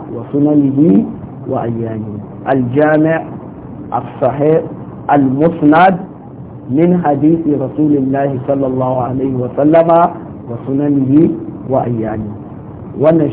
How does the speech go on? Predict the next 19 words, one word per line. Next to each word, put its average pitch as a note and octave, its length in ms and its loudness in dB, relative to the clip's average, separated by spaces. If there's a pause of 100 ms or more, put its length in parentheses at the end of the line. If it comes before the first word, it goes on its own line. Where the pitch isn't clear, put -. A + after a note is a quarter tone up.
shi F3 80 0
ne D#3 240 2
sunan C3+ 320 0
Sahih B2+ 320 -2
Bukhari, G2+ 400 -8 (240)
kamar C3 320 2
da A#2+ 80 0
Ibn B2+ 240 0
Hajar C3 320 -2
ya A#2+ 80 0
rinjaye A#2 360 -4 (120)
suwa. G#2 160 -8 (640)
Saboda E3 320 8
haka, D#3+ 160 2
idan C#3+ 240 2
ka G3+ 100 2
dubi D#3 300 4
wannan D3 400 2
sunan, D3 320 2